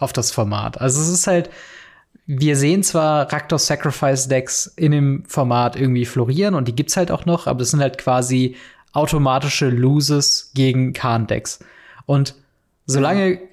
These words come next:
Speaker 1: eine einzelne Karte mehrere Decks, also es gibt ja ganz viele Artefaktstrategien, die man machen kann, neben Sacrifice, so.
Speaker 2: Mhm.
Speaker 1: Aber
Speaker 2: Das stimmt.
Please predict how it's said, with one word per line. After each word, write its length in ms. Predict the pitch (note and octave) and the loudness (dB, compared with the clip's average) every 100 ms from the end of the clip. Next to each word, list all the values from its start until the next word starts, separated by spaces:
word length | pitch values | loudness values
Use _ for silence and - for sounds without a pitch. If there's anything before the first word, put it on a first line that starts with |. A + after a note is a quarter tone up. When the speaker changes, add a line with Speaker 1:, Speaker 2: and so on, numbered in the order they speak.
| - | -6
Speaker 1:
eine 320 | D3+ G3 G3 | -2 0 2
einzelne 480 | D#3 E3+ - D3+ D3 | 2 0 0 0 -2
Karte 720 | C#3+ C#3 C#3+ B2 A#2 C#3 - _ _ _ _ _ - | -2 -2 -2 0 0 0 -6 _ _ _ _ _ -4
mehrere 600 | C3 C#3 E3 D#3+ C3+ C3 | 0 2 2 0 0 0
Decks, 440 | A#2+ A#2+ - - | 0 -2 -2 -2
also 160 | C#3 B2 | -2 -2
es 60 | |
gibt 140 | - - | -2 -2
ja 100 | B2+ | 0
ganz 220 | C3+ C3 | 0 -2
viele 320 | - C#3 - | 0 2 2
Artefaktstrategien, 840 | A#2+ - C3 - C3+ A#2 A2+ A#2 A2+ | -2 -4 -8 -4 -4 -2 -2 -4 -2
die 80 | |
man 120 | A2+ A2 | -2 -2
machen 160 | G#2+ | -2
kann, 140 | A2+ A2+ | -2 0
neben 220 | B2 A#2 | 0 0
Sacrifice, 720 | B2 A2+ A2+ - A2 A2+ - | -2 -2 -6 -4 -4 -2 -2
so. 60 | D3 | -2
Speaker 2:
Mhm. 300 | D3 C#3 C#3 - - - | 0 -2 -4 -12 -18 -4
Speaker 1:
Aber 420 | B2+ B2+ B2 B2 | 0 2 2 0
Speaker 2:
Das 100 | - | -2
stimmt. 280 | C3+ B2 | -8 -8